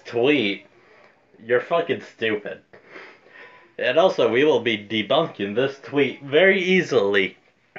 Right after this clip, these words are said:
in the next recorded section, but goddamn, he thinks this is gonna debunk my claims.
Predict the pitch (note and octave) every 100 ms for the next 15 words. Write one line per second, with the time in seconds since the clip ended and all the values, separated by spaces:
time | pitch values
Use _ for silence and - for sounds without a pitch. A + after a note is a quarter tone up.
0 | - A2+ G2+ G#2 G#2+ A2+ C3+ - - B2
1 | - - - G#2+ - A2+ G2+ G2 G2 F#2+
2 | - G2+ G2+ G2 - - - - - -
3 | - - _ E3 D3+ C3 C3+ B2 G#2+ C3+
4 | C#3 G#3 G3+ A#2+ C3+ C#3 C#3 A2+ - A#2+
5 | A2 A#2+ G#2+ A#2 A2 G#2 - E2 A2 A2
6 | A2+ - A2+ G#2+ G2 G#2